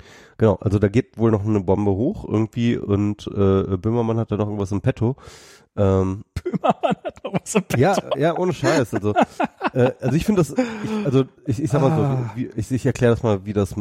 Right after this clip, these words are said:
Speaker 1: bei mir jetzt abgelaufen ist. Ne? Also
Speaker 2: Ja.
Speaker 1: ich hab halt irgendwie dieses Strache-Video gesehen, hey, ja, okay, super
Speaker 2: Naja, aber wenn
Speaker 1: cool.
Speaker 2: die Clowns schon die Macht übernommen haben, dann ist es auch nur konsequent, dass sie von den Clowns wieder runtergeholt werden. Das ist ja schon okay.
Speaker 1: Wahrscheinlich, ja.
Speaker 2: <laughs> Ja.
Speaker 1: Aber auf jeden Fall, ähm, kam dann halt, als dieses Strache-Video rauskam, kamen halt diese ganzen,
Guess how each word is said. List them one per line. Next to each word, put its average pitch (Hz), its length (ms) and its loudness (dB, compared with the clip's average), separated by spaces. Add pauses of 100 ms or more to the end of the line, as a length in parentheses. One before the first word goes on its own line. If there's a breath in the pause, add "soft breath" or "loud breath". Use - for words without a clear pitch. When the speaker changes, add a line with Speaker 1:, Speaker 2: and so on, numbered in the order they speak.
(160)
Speaker 1:
bei 98 160 -2
mir 95 220 2
jetzt 92 180 0
abgelaufen 82 460 -8
ist. 85 120 -10
Ne? 131 100 4
Also 143 140 4
Speaker 2:
Ja. 131 100 2
Speaker 1:
ich 147 60 2
hab 117 120 2
halt 107 180 2
irgendwie 92 220 -6
dieses 85 180 -4
Strache-Video 131 520 -2
gesehen, 101 260 0
hey, 90 260 0
ja, 110 240 2
okay, 101 320 -2
super 98 140 -6
Speaker 2:
Naja, 202 120 4
aber 170 140 6
wenn 160 80 0
Speaker 1:
cool. 151 100 2
Speaker 2:
die - 60 -6
Clowns 143 400 2
schon 151 160 -4
die 151 60 -2
Macht 143 220 -2
übernommen 139 340 0
haben, 139 160 0
dann 127 80 0
ist 127 60 0
es 123 60 0
auch 120 140 -2
nur 131 300 2
konsequent, 131 640 -2
dass 123 80 -2
sie - 60 -18
von - 120 -4
den 117 120 0
Clowns 117 360 0
wieder 117 120 2
runtergeholt 98 540 -2
werden. 95 200 -6
Das 107 140 -10
ist - 100 -8
ja 131 60 -2
schon - 180 -4
okay. - 360 0 (180)
Speaker 1:
Wahrscheinlich, 95 500 -4
ja. 85 160 -4 (220)
Speaker 2:
<laughs> 220 220 -2
Ja. 120 180 2 (100)
Speaker 1:
Aber 120 140 0
auf 120 100 0
jeden 151 100 0
Fall, 131 260 2
ähm, 107 260 0
kam 127 240 2
dann 120 140 4
halt, 117 240 0
als 117 180 -4
dieses 120 180 0
Strache-Video 95 560 -2
rauskam, 92 440 -2
kamen 98 220 -2
halt 95 180 0
diese 87 160 -6
ganzen, 95 420 -4